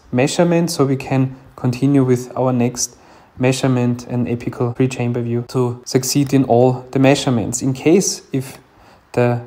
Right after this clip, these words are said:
machine cannot trace it as properly as you would want to, you just have to adjust a little bit more.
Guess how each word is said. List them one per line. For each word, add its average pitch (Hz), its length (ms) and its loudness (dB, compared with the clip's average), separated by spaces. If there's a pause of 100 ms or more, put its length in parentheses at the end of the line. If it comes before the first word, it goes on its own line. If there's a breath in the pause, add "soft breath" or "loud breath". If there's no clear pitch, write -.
(460)
machine 156 460 2
cannot 160 680 0
trace 123 380 0
it 120 260 -6 (720)
as - 420 2 (920)
properly 139 500 4
as 123 200 0
you 127 80 0
would 127 180 0
want 156 280 2
to, 139 100 2
you 135 100 4
just 131 320 -2
have 127 220 -6
to 127 100 -2
adjust 123 340 -4
a 135 40 -2
little 127 260 0
bit 123 220 -6
more. 123 320 -2